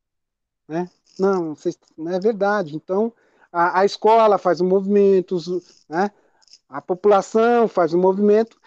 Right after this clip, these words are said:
e você tem que mediar esse processo também. Você não pode, "Ah, a partir de agora é problema de vocês, né? A gente sai fora,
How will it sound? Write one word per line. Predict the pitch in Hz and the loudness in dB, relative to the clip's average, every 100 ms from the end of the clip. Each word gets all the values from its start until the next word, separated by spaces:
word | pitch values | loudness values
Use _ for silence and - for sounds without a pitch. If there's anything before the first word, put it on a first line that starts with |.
| - - | -20 -2
e | 320 | 0
você | 339 349 - 269 285 | 2 0 0 -2 0
tem | 311 | 0
que | 294 | 2
mediar | 302 320 277 226 302 | 4 4 4 4 2
esse | 262 - | 0 -2
processo | 190 - 180 160 - | -4 0 0 0 -4
também. | 170 165 165 | -6 -2 0
Você | 170 226 | 0 2
não | 277 | 2
pode, | 247 233 | 2 4
"Ah, | 220 269 277 | 4 6 4
a | |
partir | - 208 - | 2 -2 2
de | 240 | 2
agora | 220 196 226 277 | 2 2 2 4
é | |
problema | 285 294 247 254 240 | 2 -2 0 2 2
de | 214 | 0
vocês, | 196 185 - 151 123 127 | 0 -2 0 -2 0 -2
né? | 156 165 | -2 -2
A | |
gente | 147 156 | -2 -4
sai | - 165 | 0 -2
fora, | - 147 127 | 0 -2 -2